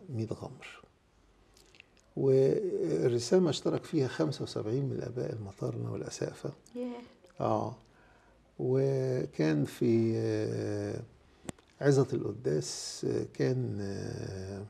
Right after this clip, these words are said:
Speaker 1: ال-، البابا تودروس كان، آه، بي-، بيقدم كل المرشحين، فحكى يعني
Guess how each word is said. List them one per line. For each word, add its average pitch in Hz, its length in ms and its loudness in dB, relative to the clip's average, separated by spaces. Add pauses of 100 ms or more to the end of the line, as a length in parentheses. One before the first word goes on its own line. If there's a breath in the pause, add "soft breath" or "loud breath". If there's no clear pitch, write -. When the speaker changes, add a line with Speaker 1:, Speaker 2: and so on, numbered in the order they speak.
(880 soft breath)
Speaker 1:
ال-، 110 400 0
البابا 117 320 2
تودروس 123 500 2
كان، 135 420 0
آه، 110 160 -2 (160)
بي-، 113 440 0
بيقدم 120 640 -2
كل 131 200 2
المرشحين، 104 800 -2 (920 soft breath)
فحكى 147 1120 0
يعني 123 500 0